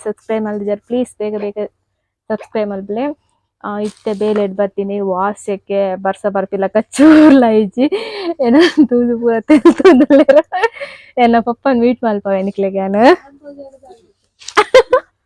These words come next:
ಪಪ್ಪ. ಊ, ಸಾಸಿಗೆ ಅಣ್ಣರಿಗೂ.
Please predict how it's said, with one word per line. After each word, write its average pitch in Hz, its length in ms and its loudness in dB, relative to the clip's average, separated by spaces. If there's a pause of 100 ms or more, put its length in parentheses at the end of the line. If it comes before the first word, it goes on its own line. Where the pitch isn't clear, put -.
(880)
ಪಪ್ಪ. 302 180 2 (2000)
ಊ, 480 320 8
ಸಾಸಿಗೆ 370 420 6
ಅಣ್ಣರಿಗೂ. 320 540 6